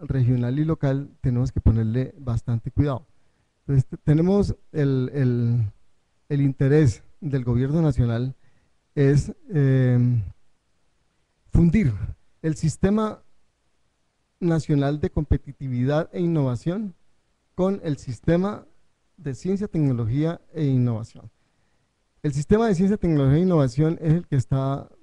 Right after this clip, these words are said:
promulgando, eh, mm, Colciencias. Y para ello hizo una correría por todos los departamentos donde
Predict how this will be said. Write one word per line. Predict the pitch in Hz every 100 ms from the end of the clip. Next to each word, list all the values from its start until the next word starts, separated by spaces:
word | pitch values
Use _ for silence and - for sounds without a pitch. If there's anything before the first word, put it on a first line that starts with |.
| - _ -
promulgando, | 156 143 120 123 123 143 147 - -
eh, | 139 120 117 113 - _
mm, | 135 117 113
Colciencias. | 135 127 185 135 131 - _ _ _ _ _ _ -
Y | 170
para | 190 160
ello | 185 196 214 202
hizo | 185 165 190 185 185 - -
una | 151 170
correría | - 131 113 127 147 156 160
por | - 120
todos | - 147 180
los | 180
departamentos | 143 - 120 120 123 123 165
donde | 143 127 120 113